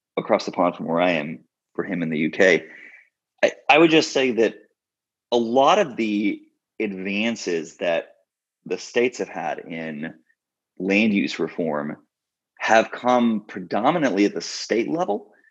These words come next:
or the metro level. And it's mainly because you're able to, at, at either of those levels, knit together a political coalition for reform, where inevitably there's going to be some community that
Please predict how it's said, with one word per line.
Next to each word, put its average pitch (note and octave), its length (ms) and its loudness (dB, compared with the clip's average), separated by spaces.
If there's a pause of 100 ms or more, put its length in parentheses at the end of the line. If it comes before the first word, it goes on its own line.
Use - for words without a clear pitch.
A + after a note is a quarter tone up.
(240)
or A#2 160 6
the G#2 100 2
metro G2 440 -2
level. C2 420 -8 (420)
And A#2 120 4
it's A2 140 2
mainly F3+ 400 4
because A2+ 480 2
you're G#2+ 180 2
able G#2+ 420 4
to, F#2 460 0 (240)
at, - 120 -4 (140)
at - 180 -2 (540)
either C3 220 6
of G2 80 0
those F2+ 140 -6
levels, F2 280 -4
knit A2 360 -2
together F2 600 -2 (680)
a G2+ 80 4
political A2+ 420 2
coalition F#2+ 600 0
for E2+ 180 -6
reform, D2 520 -6
where G2 480 4 (600)
inevitably C#3+ 720 6
there's F#2+ 200 -2
going A2 380 0
to A2 100 -4
be F2 200 -4
some A#2+ 480 -2
community A2 640 0
that F#2 460 2